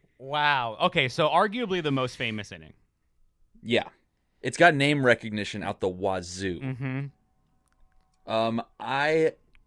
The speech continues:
Speaker 2: I think that the seventh inning stretch is just a little added on bonus, but it really isn't the main reason that I selected this.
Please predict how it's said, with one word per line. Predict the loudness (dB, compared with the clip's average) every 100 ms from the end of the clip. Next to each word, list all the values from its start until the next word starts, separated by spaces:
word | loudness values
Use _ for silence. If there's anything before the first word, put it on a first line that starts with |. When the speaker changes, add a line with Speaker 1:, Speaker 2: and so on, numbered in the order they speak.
| _ _ _ _ -2
Speaker 2:
I | -2
think | 0 -6 -2
that | -2 -2
the | -2
seventh | 0 0 -2
inning | -4 -4
stretch | -8 0 0 0 -4
is | -4 -2 -2 -6 -12 -20 -20 -20 _
just | -6 -2
a |
little | 2 2
added | 2 2 2
on | 0 -2
bonus, | -4 -2 -2 -2 -6
but | _ 4 4 2 -4 _ -20 _ _
it | -6 4
really | 6 8 6
isn't | 2 -2 -6 _ -12
the | -6
main | -2 0 0 -2
reason | -4 -4 -6
that | -8
I | -6 -8
selected | -10 -10 -10 -12 -16
this. | -16 -18 -18 -18